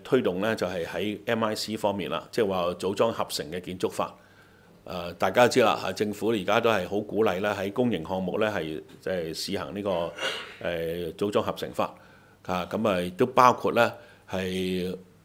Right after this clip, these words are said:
而家有一啲，呃，土地啦，係攞出嚟呢，可以建啊，做一啲臨時嘅房屋啦，都係大量呢，係應用呢M I C嘅技術嘅。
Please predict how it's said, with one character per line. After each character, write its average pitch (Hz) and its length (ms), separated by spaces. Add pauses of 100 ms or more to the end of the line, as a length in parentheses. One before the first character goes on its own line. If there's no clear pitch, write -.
(100)
而 101 100
家 123 220
有 110 200
一 - 40
啲， 120 240 (680)
呃， 90 560 (400)
土 120 180
地 98 160
啦， 117 280 (260)
係 95 140
攞 98 160
出 131 120
嚟 95 160
呢， 113 140
可 113 160
以 107 120
建 98 240
啊， 104 80
做 98 260
一 113 40
啲 117 200
臨 95 260
時 92 100
嘅 95 100
房 85 240
屋 101 160
啦， 107 160 (320)
都 117 100
係 95 220
大 85 160
量 90 280
呢， 101 260
係 87 80
應 95 300
用 90 180
呢 101 120
M 104 240
I 104 80
C 101 160
嘅 92 140
技 85 140
術 - 160
嘅。 90 100